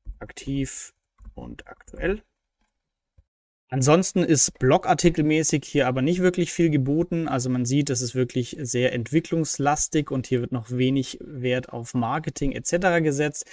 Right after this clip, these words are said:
was für mich aber kein, kein schlechtes Zeichen ist. Also was hier verlinkt ist, sind Starting Guide Artikel. Ähm, die sind aber alle schon ein bisschen älter,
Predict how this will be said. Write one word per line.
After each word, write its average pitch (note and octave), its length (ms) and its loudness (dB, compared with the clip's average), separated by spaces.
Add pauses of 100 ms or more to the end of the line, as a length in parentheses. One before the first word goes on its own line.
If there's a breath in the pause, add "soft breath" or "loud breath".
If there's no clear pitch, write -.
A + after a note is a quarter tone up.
(280 loud breath)
was B2 160 -2
für C3 120 0
mich C3+ 300 0
aber A#2+ 280 -2
kein, A#2+ 600 -6
kein A2 240 -10
schlechtes D#3+ 680 0
Zeichen D3 480 0
ist. D3 320 -2 (320 loud breath)
Also B2 300 0
was A#2 160 0
hier B2+ 120 2
verlinkt C3+ 460 0
ist, C#3+ 300 2
sind B2 640 0 (260 loud breath)
Starting C#3+ 580 2
Guide C3+ 440 2 (160)
Artikel. D3 720 4 (520 soft breath)
Ähm, B2 320 0
die B2+ 220 0
sind B2 180 0
aber A#2 280 -2
alle A2 180 -2
schon A2+ 200 -4
ein A2 80 -6
bisschen - 300 -8
älter, E3 500 4